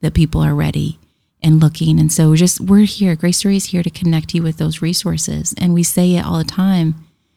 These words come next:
but, you know, when I started Grace Story in twenty nineteen, the idea was I had had a friend that had walked me through those three, three and a half years of just such darkness.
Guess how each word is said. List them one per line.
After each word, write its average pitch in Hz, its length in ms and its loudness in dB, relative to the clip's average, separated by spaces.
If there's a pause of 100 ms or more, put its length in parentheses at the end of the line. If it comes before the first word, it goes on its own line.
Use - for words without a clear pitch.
(240)
but, - 220 -2 (520)
you 190 120 4
know, 175 100 6
when 170 100 4
I 214 100 6
started 190 260 2
Grace 180 200 0
Story 170 280 -2
in 165 80 0
twenty 165 260 0
nineteen, 165 640 2 (600)
the 185 120 2
idea 185 440 4
was 160 420 2
I 190 160 0
had 214 220 0
had 165 260 -4
a 160 120 0
friend 156 600 -4 (500)
that - 100 -2
had 170 200 2
walked 160 340 0
me 170 120 2
through 156 320 -2
those 156 220 0
three, 160 600 -2
three 165 200 -2
and 160 60 2
a 156 80 -2
half 156 240 -4
years 151 520 -4
of 170 180 -4
just - 540 -4 (260)
such - 560 -2
darkness. 143 720 -8